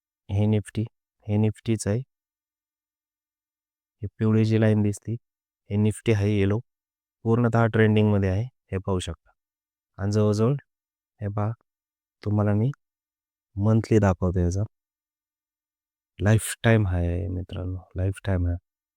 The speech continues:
What a stock it is. पाहू शकताय तुम्ही. हे पहा, लाईफटाईम हाय. निफ्टी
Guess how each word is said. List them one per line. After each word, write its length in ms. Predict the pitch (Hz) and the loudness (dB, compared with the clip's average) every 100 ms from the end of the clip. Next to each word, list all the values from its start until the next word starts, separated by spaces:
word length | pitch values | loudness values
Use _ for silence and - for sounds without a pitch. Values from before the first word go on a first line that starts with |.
| _ _ _ _ _ _ | _ _ _ _ _ _
What 160 | 98 98 | 0 2
a 40 | 98 | 2
stock 460 | - - 90 87 - | 0 0 0 0 -2
it 100 | 85 | -8
is. 160 | - - - _ _ _ _ _ _ _ _ _ _ _ _ _ _ - | -6 -8 -10 _ _ _ _ _ _ _ _ _ _ _ _ _ _ -4
पाहू 120 | 95 | 0
शकताय 360 | 95 98 - 95 | 0 0 2 2
तुम्ही. 240 | 95 92 87 _ _ _ _ _ _ _ _ _ _ _ _ _ _ _ _ _ _ _ _ | 2 0 -2 _ _ _ _ _ _ _ _ _ _ _ _ _ _ _ _ _ _ _ _
हे 80 | 95 | -12
पहा, 180 | 98 90 - _ _ _ _ _ _ _ _ - | -10 -12 -14 _ _ _ _ _ _ _ _ -6
लाईफटाईम 520 | 104 107 - 117 104 | -2 -2 -2 -2 0
हाय. 120 | 92 87 _ _ _ _ _ _ _ _ _ _ _ _ _ _ _ _ _ _ _ _ _ _ _ _ _ _ _ _ _ _ _ _ _ _ _ | -2 -6 _ _ _ _ _ _ _ _ _ _ _ _ _ _ _ _ _ _ _ _ _ _ _ _ _ _ _ _ _ _ _ _ _ _ _
निफ्टी 240 | 107 107 | -6 -2